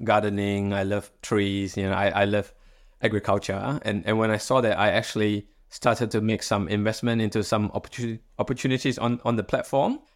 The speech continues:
And, you know, it's interesting. Um, it's actually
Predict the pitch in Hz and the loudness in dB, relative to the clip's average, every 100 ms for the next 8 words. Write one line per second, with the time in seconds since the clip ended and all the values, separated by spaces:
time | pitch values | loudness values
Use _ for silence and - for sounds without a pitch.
0 | _ 123 123 120 113 107 _ _ _ - | _ 2 4 2 -2 -8 _ _ _ 0
1 | 175 226 175 - 175 208 - - 127 110 | 2 4 2 0 0 0 0 0 0 -2
2 | - 113 110 113 - 139 170 208 233 208 | 0 0 0 -4 -4 0 2 0 2 4
3 | 156 123 | 4 0